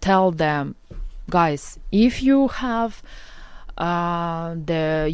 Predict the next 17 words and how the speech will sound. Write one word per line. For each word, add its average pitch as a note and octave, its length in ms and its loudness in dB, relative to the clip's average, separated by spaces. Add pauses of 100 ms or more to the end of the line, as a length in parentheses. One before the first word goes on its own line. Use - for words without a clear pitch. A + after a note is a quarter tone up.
(120)
Ukrainian, G3+ 760 2
Russian F#3 960 0
speaking, F#3 800 -2 (180)
uh, D3+ 400 -6 (120)
entrepreneurs, F#3 1120 0 (500)
and G3+ 200 2
you G#3+ 120 6
need G#3 260 4
a G3+ 60 6 (140)
help F3+ 260 0
with F3 200 -4
translation, E3+ 600 -4
you E3+ 140 -2
can F3 240 -4
apply F#3+ 320 -2
to - 160 -6
me, G#3 400 4